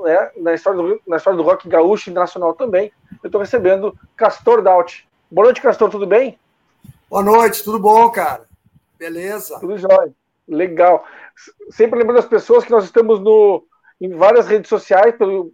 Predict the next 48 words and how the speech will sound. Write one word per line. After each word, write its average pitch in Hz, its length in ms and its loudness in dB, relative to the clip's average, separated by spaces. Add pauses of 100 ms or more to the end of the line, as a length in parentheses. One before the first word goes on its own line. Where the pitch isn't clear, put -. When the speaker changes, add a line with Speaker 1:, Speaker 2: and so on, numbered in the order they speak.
Speaker 1:
pelo 185 260 -6
projeto 185 320 -4
T 202 100 -4
V 185 140 -2
Jovens 185 240 -4
Cronistas, 208 500 -6 (300)
e 180 80 -18
quem 214 160 -4
quiser 208 400 -2 (100)
já 214 160 2
ir 214 80 2
compartilhando, 208 680 0
deixando 196 300 -4
o 190 60 0
like, 196 360 0
fica 208 260 -2
bem 190 180 0
à 226 40 2
vontade. 180 520 -2 (720)
Castor, 269 520 2 (100)
eu 254 280 4
sempre 294 280 -8
faço 254 240 0
uma 233 80 0
pergunta 233 260 -2
para 214 80 -4
os 214 80 -8
meus 226 180 4
convidados, 202 720 0 (300)
que 214 140 0
é 220 40 6
a 220 60 6
seguinte, 208 540 -6
é - 20 -2
uma 190 160 2
pergunta 208 340 0 (200)
de 175 200 -18
cunho 226 300 -6
bastante 190 640 -2
pessoal, 202 400 2
que - 80 -8
é 220 40 -2
a - 40 -18
seguinte: 208 400 -10 (300)
quem 262 240 2
é 247 240 2 (200)
Castor 226 440 0
Daut? 196 420 0